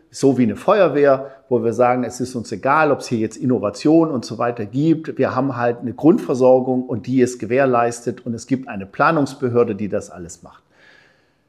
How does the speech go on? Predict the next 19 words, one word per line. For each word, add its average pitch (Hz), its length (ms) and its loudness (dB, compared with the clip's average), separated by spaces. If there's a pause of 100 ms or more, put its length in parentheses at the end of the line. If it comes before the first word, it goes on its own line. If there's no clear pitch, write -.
(240)
Der - 100 -20
zweite 233 480 2
Punkt 196 360 0
ist, 156 380 -2
indem 135 300 -4
man 127 120 0
hergeht 127 440 0
und 131 200 -6
sagt, 120 340 -2 (460)
ähm, 120 520 2
„Wie 151 420 -2
wichtig 170 540 -2
ist - 340 -2
uns 143 300 0
zum 131 180 -4
Beispiel 123 540 -4
auch - 180 -8
die 117 180 -8
Wohnortnähe?“ 107 720 -2